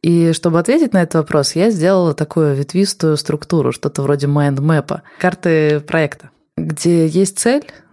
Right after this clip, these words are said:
дойти до плюс пятьдесят прибыли на этой точке за три месяца. И дальше она бьется на задачи. Сначала на крупные две.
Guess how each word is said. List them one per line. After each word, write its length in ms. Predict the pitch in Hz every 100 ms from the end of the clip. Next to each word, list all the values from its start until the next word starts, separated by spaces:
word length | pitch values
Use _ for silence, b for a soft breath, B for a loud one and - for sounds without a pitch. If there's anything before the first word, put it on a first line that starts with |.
| -
дойти 420 | 160 156 - 175
до 480 | 147 151 143 135 135 -
плюс 220 | 160 147
пятьдесят 680 | - 147 147 - 135 - - _
прибыли 360 | - 143 131 131
на 160 | 139
этой 160 | 135 -
точке 500 | - 135 - - 156 -
за 360 | - 135 135 -
три 160 | -
месяца. 500 | 147 143 - - - 180
И 80 | 180
дальше 260 | 254 -
она 160 | 170 180
бьется 380 | 160 175 170 165
на 100 | 151
задачи. 440 | 156 139 123 -
Сначала 420 | - 147 - 247
на 120 | 214
крупные 440 | 196 156 135 131 123
две. 340 | 123 127 123